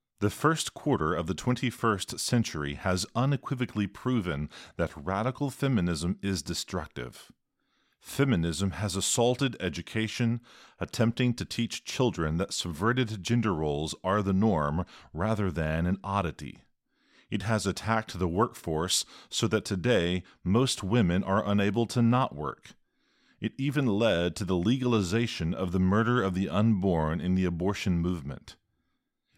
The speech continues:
At its core, feminism is antithetical to Scripture and a Christian worldview. Because feminism views the world through an individualistic lens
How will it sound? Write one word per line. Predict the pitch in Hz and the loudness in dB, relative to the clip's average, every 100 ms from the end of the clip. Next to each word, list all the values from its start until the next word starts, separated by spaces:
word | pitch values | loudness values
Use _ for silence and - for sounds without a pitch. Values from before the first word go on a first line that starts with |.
| - | 0
At | 113 | 2
its | 120 - | 2 -2
core, | - 143 98 73 76 - - | -2 2 4 2 0 -6 -20
feminism | - - 139 110 87 80 98 - | -8 0 4 4 4 2 0 0
is | 92 - | -2 -4
antithetical | 113 120 123 - 127 113 92 | -2 -2 -2 -2 -2 -2 -4
to | 87 95 | -4 -4
Scripture | - - 131 - 85 78 - - - | -4 -2 -2 -2 -4 -4 -6 -10 0
and | 98 | 2
a | 95 | 0
Christian | - 113 - 101 92 | -2 -6 0 0 2
worldview. | 101 92 76 64 64 _ _ _ | 0 -4 -8 -10 -14 _ _ _
Because | - 107 127 110 - | -8 -2 2 2 0
feminism | - 135 139 113 101 95 | -4 -2 2 4 4 2
views | 85 90 120 120 | 0 2 2 2
the | 101 | 0
world | 92 98 92 80 82 104 | 2 2 2 2 0 -4
through | - 110 | -4 0
an | 92 95 | 2 0
individualistic | 101 107 92 98 90 87 87 95 - 85 | 2 2 2 0 0 0 2 0 -4 -8
lens | 85 101 95 78 80 | -2 0 2 2 0